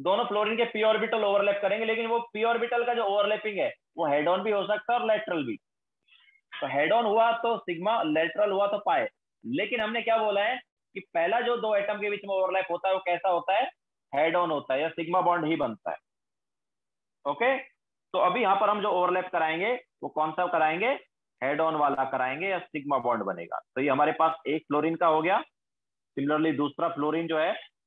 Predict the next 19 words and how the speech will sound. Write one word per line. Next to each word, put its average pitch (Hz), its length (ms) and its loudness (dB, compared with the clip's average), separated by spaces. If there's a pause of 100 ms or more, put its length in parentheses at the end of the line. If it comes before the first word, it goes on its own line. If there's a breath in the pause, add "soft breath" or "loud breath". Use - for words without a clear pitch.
(180)
वो 135 140 -2
आया 156 180 4
overlap 160 380 0
करने। 170 320 -4 (2500)
जैसा 139 200 -2
मैंने 170 160 0
बताया, 175 280 4
sine 165 260 0
same 156 260 -4
भी 175 80 2
ले 170 120 2
सकते 175 240 -4
हो, 156 60 0
पॉजिटिव 143 360 -4
भी, 165 40 -4
कोई 160 120 -2
फर्क 127 240 0
नहीं 127 140 -4
पड़ेगा। 123 300 0